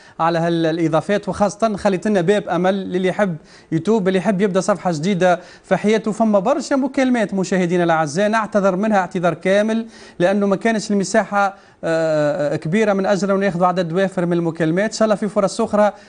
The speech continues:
نزيد نفسح المجال معاكم أمام مواضيع عندها صلة كبيرة ب-، بحياتكم، بشواغلكم، بواقعكم،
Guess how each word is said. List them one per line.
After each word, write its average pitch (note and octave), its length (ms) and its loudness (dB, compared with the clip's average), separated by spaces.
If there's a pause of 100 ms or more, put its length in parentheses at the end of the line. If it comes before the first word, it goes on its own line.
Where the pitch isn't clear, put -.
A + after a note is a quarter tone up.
(180)
نزيد F#3+ 300 0
نفسح A#3 380 -2
المجال G3+ 460 0
معاكم A3 440 -2
أمام A3 400 2
مواضيع G#3+ 640 0
عندها A3+ 480 0
صلة A#3 260 -2
كبيرة G3+ 500 2 (340)
ب-، F#3+ 280 -2
بحياتكم، G#3 560 0
بشواغلكم، F#3 760 0
بواقعكم، G3+ 720 0